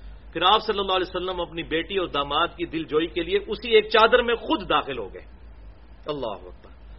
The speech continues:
اور سیدنا علی کہتے ہیں کہ آپ صلی اللہ علیہ وسلم دوسری طرف سے ایسے داخل ہوئے کہ آپ کے مبارک قدموں کی ٹھنڈک ہم نے اپنے سینے پر محسوس کی۔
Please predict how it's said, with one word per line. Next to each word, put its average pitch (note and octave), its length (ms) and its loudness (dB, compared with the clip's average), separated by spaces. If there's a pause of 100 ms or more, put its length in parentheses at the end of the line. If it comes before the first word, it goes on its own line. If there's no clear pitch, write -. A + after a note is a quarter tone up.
(280)
اور D#3+ 100 -2
سیدنا A3 380 4
علی A#3 120 2
کہتے A3 280 2
ہیں A3+ 80 0
کہ G#3 100 2
آپ G3+ 220 4
صلی G#3 120 0
اللہ G#3 140 0
علیہ G3+ 180 2
وسلم G3+ 240 -4
دوسری F3 320 -4
طرف G#3+ 200 -4
سے G#3 140 -2
ایسے F#3 240 2
داخل F3+ 320 2
ہوئے F#3+ 180 2 (380)
کہ F3 140 -4
آپ G#3 300 6
کے G#3+ 80 2
مبارک F3+ 500 2
قدموں G3+ 280 -2
کی G3+ 100 -4
ٹھنڈک G#3 400 -2
ہم F3 140 -4
نے F3+ 80 0
اپنے F3 200 -2
سینے F#3+ 400 0
پر C#3 120 -6
محسوس A2+ 480 -12
کی۔ - 180 -20